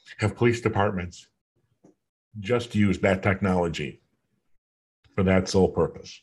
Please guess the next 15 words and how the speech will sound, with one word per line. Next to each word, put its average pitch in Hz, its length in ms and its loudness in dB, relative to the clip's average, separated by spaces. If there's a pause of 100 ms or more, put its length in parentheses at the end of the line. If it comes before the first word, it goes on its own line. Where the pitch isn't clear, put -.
(160)
Never, 107 360 0
ever. - 360 -8
It 98 160 -6
just 117 240 2
doesn't 123 300 4
happen. 123 420 -2 (480)
There's 110 160 0
always 120 480 2
the, - 220 -2 (680)
the 110 420 -10 (1120)
incentives 135 720 2
are 104 140 2
built 117 560 2
into 127 380 -2
policing, 98 580 -4